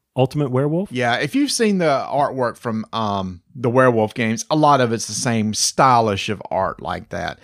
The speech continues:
Speaker 1: Well, they had the Mystic and the, I, I don't know if they had, uh,
Speaker 2: The
Speaker 1: if they had
Speaker 2: Seer.
Speaker 1: the Seer. Yeah, the
Speaker 2: Oh, yeah,
Speaker 1: Seer.
Speaker 2: so the Seer, which makes it, what do you think you could do with the Seer? You can, like, look at the, your deck. There was one crazy thing where somebody said, "Take the top ten cards of the deck and move it to the
Speaker 1: Oh.
Speaker 2: discard pile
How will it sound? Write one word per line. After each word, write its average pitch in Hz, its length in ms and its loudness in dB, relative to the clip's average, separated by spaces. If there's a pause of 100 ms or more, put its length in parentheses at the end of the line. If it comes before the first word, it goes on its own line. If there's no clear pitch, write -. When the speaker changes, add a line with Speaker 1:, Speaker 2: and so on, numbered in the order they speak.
Speaker 1:
Well, 208 120 -2
they 180 120 2
had 175 120 2
the 147 80 2
Mystic 156 720 0
and 113 120 -2
the, 104 160 -4
I, 120 260 -4
I - 20 -4
don't 131 160 -4
know 123 100 0
if - 160 -6
they 110 140 0
had, 104 400 0
uh, 90 100 0
Speaker 2:
The - 0 -
Speaker 1:
if 95 60 0
they 135 60 4
had 131 60 4
Speaker 2:
Seer. 143 440 4
Speaker 1:
the 82 80 -6
Seer. 104 460 0
Yeah, 110 260 0
the 92 120 -10
Speaker 2:
Oh, 156 120 2
yeah, 139 240 2
Speaker 1:
Seer. 113 60 -6
Speaker 2:
so 135 140 0
the 117 80 -6
Seer, 151 480 0
which 139 240 -2
makes 139 240 -2
it, 117 160 -6
what 131 120 4
do - 20 6
you 131 60 0
think 131 180 -6
you 127 60 -6
could 104 100 -6
do 123 100 2
with 107 80 -2
the 104 80 -12
Seer? 143 320 2
You 120 80 0
can, 110 120 0
like, 104 240 -2
look 131 160 4
at 131 60 -4
the, 135 260 0
your 120 220 -4
deck. 143 220 0 (180)
There 170 120 2
was 175 180 4
one 156 280 0
crazy 147 360 0
thing 147 360 -2
where 131 160 4
somebody 143 360 2
said, 131 280 0
"Take 175 240 2
the 151 80 -4
top 151 360 0
ten 147 300 0
cards 139 480 2
of 107 80 -4
the 113 60 -4
deck 131 360 2
and 117 100 -2
move 135 160 2
it 123 80 -12
to 123 60 -2
the 120 120 0
Speaker 1:
Oh. - 20 0
Speaker 2:
discard 156 480 0
pile 156 400 2